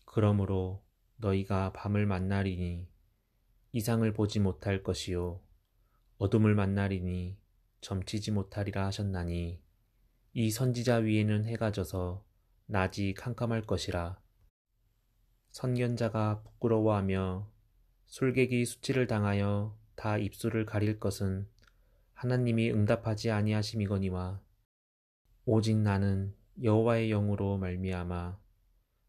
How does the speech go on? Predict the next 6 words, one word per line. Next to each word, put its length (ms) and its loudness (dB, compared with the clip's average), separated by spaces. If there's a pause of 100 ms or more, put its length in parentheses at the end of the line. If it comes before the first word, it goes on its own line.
(120)
능력과 920 0 (100)
정의와 640 -2 (420)
용기로 480 0
충만해져서 1000 -4 (920)
야곱의 440 2
허물과 720 0